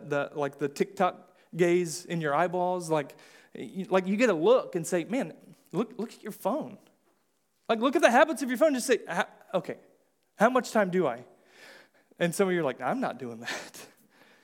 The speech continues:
that." <laughs> All right, everybody just bring your phones up here. We'll just look right now. I'm not,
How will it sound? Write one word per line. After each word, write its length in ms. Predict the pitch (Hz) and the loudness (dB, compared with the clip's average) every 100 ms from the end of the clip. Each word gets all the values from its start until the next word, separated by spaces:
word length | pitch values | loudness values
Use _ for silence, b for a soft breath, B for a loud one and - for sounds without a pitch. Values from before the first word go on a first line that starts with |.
| b | b
that." 240 | 254 247 - | -4 -2 2
<laughs> 40 | |
All 220 | 254 202 | 4 4
right, 200 | 196 185 175 | 0 -6 2
everybody 320 | 254 269 254 | 4 6 4
just 140 | 220 190 | 2 0
bring 160 | 254 | 0
your 80 | 240 | 0
phones 240 | 220 196 | 0 0
up 100 | 160 | -2
here. 140 | 147 123 | -4 -2
We'll 100 | 190 | 0
just 160 | 202 | 0
look 220 | 214 202 196 | -2 -2 -2
right 160 | 165 | -6
now. 120 | 151 - - _ _ _ _ _ _ _ _ _ _ _ _ _ _ _ _ _ _ _ _ _ _ _ _ | -8 -18 -20 _ _ _ _ _ _ _ _ _ _ _ _ _ _ _ _ _ _ _ _ _ _ _ _
I'm 120 | - 302 | -6 -6
not, 160 | 311 | -8